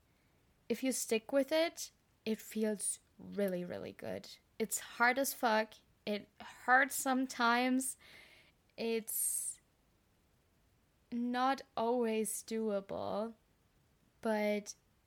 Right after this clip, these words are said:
it is worth it. It is worth it because it will make you feel more confident, and it will show you that you are worth putting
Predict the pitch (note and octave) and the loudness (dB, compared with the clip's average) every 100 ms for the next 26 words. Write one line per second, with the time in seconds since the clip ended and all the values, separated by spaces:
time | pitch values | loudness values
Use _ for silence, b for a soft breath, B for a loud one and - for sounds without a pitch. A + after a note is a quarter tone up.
0 | _ _ _ _ _ A3+ A#3+ A#3+ G#3+ - | _ _ _ _ _ -4 0 0 -2 -6
1 | G3+ F#3+ F#3+ G#3 G#3 G#3+ - - - - | -6 -6 -2 -2 -2 -8 -10 -10 -14 -16
2 | _ b b _ A3+ A#3 A3 - - - | _ b b _ -2 0 0 -2 -6 -14
3 | A3+ A3 A3 B3+ C4 C#4 C#4 A3+ - A3 | -14 -2 0 0 0 -2 0 -6 0 0
4 | A3 A3 - b b b b b b _ | 0 -2 -4 b b b b b b _
5 | B3 A3+ A#3+ A#3 A3 A3+ A3+ - - A3 | -2 -2 -2 -2 -2 -2 -2 -6 -8 -6
6 | G#3 - - G#3+ G#3+ G#3+ G#3+ G#3 G3+ G3+ | -6 -10 -8 -2 -2 -2 -4 -4 -6 -8
7 | - G#3+ A3+ A3 B3 B3+ C4 C#4 D4+ - | -8 -4 -4 -6 -6 -4 -2 -4 -6 -10
8 | b b b b _ _ A3 A3 G#3+ G#3 | b b b b _ _ -6 -4 -6 -8
9 | G#3 G#3 G3+ - G#3 G#3+ G#3+ G#3 G3 F#3+ | -6 -6 -6 -4 -2 -2 -2 -4 -6 -8
10 | - G3+ G3 G3 G3 - G3 F#3+ F#3 G3 | -10 -8 -6 -6 -8 -8 -8 -6 -8 -8
11 | F#3+ G3 A3 A3+ - - _ - - A3 | -4 -2 -2 -4 -12 -20 _ -18 -4 -2
12 | G#3 G#3+ G#3+ G#3 | -2 -4 -4 -8